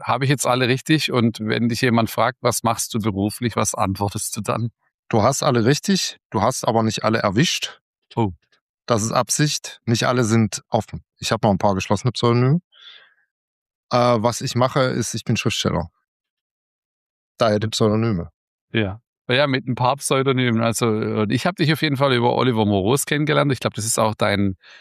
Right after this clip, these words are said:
Speaker 1: deine größte Buchreihe. Da werden wir später
Speaker 2: Mhm.
Speaker 1: auch noch drüber sprechen, was das genau bedeutet. Oliver Moros schreibt zusammen mit einem Co-Autor oder Autorin, das weiß man nicht genau, äh, ja, äh,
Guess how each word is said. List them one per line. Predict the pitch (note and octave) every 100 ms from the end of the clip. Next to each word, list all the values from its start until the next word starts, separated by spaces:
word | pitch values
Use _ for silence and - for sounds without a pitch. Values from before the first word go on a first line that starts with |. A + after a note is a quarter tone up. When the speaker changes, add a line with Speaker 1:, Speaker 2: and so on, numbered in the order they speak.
| _ _ -
Speaker 1:
deine | G#2+ G2
größte | - F#2+ B2 - C3+
Buchreihe. | A2 A#2+ F3 - F2+ F2 G#2+ C#3 F#3+
Da | C3+
werden | G2 G2
wir | F#2+
später | D3 G#2 F3
Speaker 2:
Mhm. |
Speaker 1:
auch | G2+
noch | B2
drüber | - - -
sprechen, | - A2+ A#2+ B2
was | A2+
das | - -
genau | A2 G2+ F#2+
bedeutet. | F#2 - G2+ C3 D#3 - - - - - _ -
Oliver | A2 A#2 A#2
Moros | A2+ G2 G#2+ B2+ D3 -
schreibt | - - A2 A2 -
zusammen | - - G2+ C3 C#3
mit | B2+ A2+
einem | G#2 G2
Co-Autor | F#2+ - A#2+ C3 C3 B2+ - C#3+ C3
oder | A2
Autorin, | G2+ F2+ G#2 F#2+ B2
das | -
weiß | F#2+ -
man | A#2+
nicht | B2
genau, | G#2+ F#2 G#2+ D#3 - _ -
äh, | A2+ A2 A2+
ja, | A#2 G#2+ G2+ G#2 G2+
äh, | F#2+